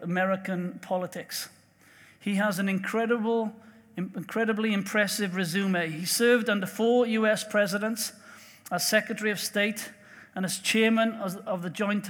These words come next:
Chief of Staffs, and he's the only African American to have done so. He was the Supreme Commander of the Allied invasion of Iraq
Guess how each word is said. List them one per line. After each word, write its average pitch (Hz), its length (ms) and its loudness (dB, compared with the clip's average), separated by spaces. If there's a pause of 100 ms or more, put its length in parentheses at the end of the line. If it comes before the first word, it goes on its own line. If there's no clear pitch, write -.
(140)
Chief 196 240 -2
of 190 140 -8
Staffs, 175 520 0 (540)
and 190 100 2
he's 190 140 0
the 202 160 0
only 233 400 2
African 208 500 0
American 190 840 0
to 190 80 -6
have 170 180 -6
done 180 240 0
so. 156 400 -2 (800)
He 220 160 2
was 233 320 2
the 208 100 -2
Supreme 240 540 2
Commander 208 560 4
of 190 240 0
the 202 100 -2
Allied 220 400 4
invasion 202 560 0
of 190 80 0
Iraq 190 600 2